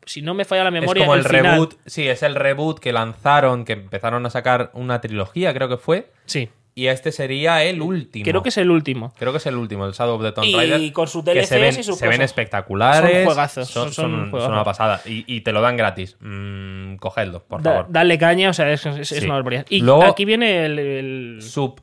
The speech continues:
Speaker 2: Submerged.
Speaker 1: Exactamente.
Speaker 2: Submerged.
Speaker 1: Este juego me tiene, pero te digo, completamente enamorado, o sea, en serio. Es un juego de exploración súper bonito en el que está pasado, es el que pasas,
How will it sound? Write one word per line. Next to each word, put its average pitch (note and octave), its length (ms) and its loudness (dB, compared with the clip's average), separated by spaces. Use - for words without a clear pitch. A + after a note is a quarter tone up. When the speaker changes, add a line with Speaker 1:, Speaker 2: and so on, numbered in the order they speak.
Speaker 2:
Submerged. C3 640 -2
Speaker 1:
Exactamente. D3 520 0
Speaker 2:
Submerged. F2+ 140 -8
Speaker 1:
Este G#3 200 -4
juego B3 180 4
me G#3+ 140 2
tiene, A#3 200 2
pero D#3 280 -2
te - 180 -10
digo, D#3 200 0
completamente G3 600 0
enamorado, C#3+ 440 0
o - 20 -6
sea, C#3 140 -8
en C#3 80 -8
serio. C#3+ 180 -6
Es D3+ 120 -6
un G#3 80 2
juego A3+ 220 6
de F#3+ 60 2
exploración F3+ 640 2
súper C#3+ 460 -2
bonito F#3 320 -2
en G#3 80 -2
el F3+ 60 -6
que D#3 60 -8
está D#3+ 200 -6
pasado, F3+ 380 -4
es D3+ 120 -16
el C#3 160 -6
que C#3 80 -4
pasas, D#3 460 -10